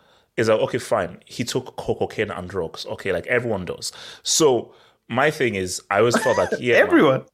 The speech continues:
Speaker 1: Okay, okay, okay, not, but okay, few people did. But okay, look, fine, he took drugs. So, so, you know, always cherish people when, when they're around. You know, cherish people when they're around. But I think with Pele gone, it just made you, it forced you to reflect.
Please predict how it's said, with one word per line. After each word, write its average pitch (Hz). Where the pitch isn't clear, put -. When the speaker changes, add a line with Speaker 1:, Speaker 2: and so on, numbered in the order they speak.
Speaker 1:
Okay, 110
okay, 95
okay, 120
not, 113
but 110
okay, 104
few 120
people 101
did. -
But -
okay, 196
look, 302
fine, 135
he 107
took 147
drugs. -
So, 117
so, 165
you -
know, 170
always 214
cherish 196
people 165
when, 123
when 117
they're 92
around. -
You 92
know, 92
cherish 151
people 143
when 117
they're 101
around. 98
But 143
I 139
think 202
with 117
Pele 147
gone, 107
it 135
just 165
made 127
you, 113
it -
forced -
you 131
to 120
reflect. 95